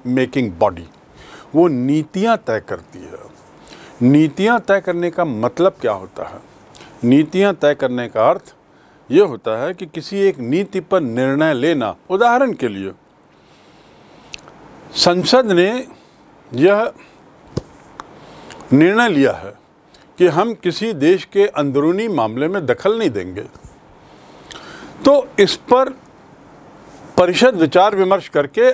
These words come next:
अपनी, अपनी अप्रूवल देती है,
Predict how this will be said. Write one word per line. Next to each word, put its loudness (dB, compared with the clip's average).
अपनी, -4
अपनी -2
अप्रूवल 0
देती -12
है, -20